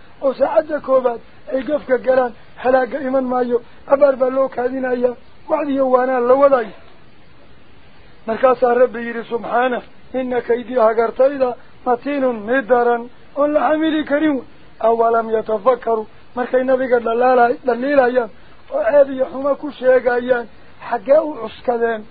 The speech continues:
Goormaa gaf iyo ilduuf iyo fuday iyo laga arkay ardaalnimo? Awalam yatafakkaru, Ma wayan maskaxdooda shaqaynayn,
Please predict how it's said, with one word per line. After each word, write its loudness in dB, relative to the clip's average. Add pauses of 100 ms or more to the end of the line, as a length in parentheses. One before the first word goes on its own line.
(260)
Goormaa 2
gaf -4 (400)
iyo 2
ilduuf -4 (300)
iyo 2
fuday -4 (340)
iyo 2
laga 2
arkay -2
ardaalnimo? -2 (760)
Awalam 2
yatafakkaru, -2 (260)
Ma -6
wayan 0
maskaxdooda 0
shaqaynayn, -2